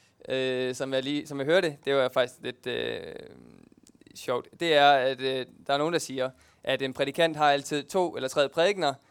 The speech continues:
og så lyder de altid lige, måske lidt smule forskelligt, men det er altid en af dem, som de prædiker.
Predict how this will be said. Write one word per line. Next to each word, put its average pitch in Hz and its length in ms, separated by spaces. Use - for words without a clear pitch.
og 135 200
så 139 280
lyder 147 180
de 135 100
altid 135 220
lige, 139 120
måske 139 220
lidt 143 140
smule 147 120
forskelligt, 151 340
men 143 140
det 143 60
er 147 60
altid 151 200
en 143 80
af 131 60
dem, 135 220
som 123 180
de 120 100
prædiker. 127 340